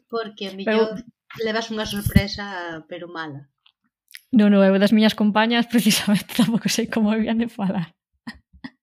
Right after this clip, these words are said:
Speaker 2: É home traballadora, bueno, quizáis iso sí, pero todo máis libre de vicio, pois,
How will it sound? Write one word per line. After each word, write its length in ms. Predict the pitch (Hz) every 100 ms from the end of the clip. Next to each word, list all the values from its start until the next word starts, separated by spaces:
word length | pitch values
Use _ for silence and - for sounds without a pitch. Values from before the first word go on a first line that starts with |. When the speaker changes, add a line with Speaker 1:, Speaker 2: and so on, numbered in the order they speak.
| _ - 480 523 480 466 -
Speaker 2:
É 140 | 277 240
home 160 | 226
traballadora, 600 | 220 220 214 208 214 214
bueno, 280 | 220 220 208
quizáis 360 | - 196 202 208
iso 180 | 196 196
sí, 160 | - 190
pero 240 | 190 190
todo 160 | 208 202
máis 240 | 196 214
libre 240 | 220 214
de 80 | 202
vicio, 420 | 196 220 - 214 -
pois, 420 | 208 185 - -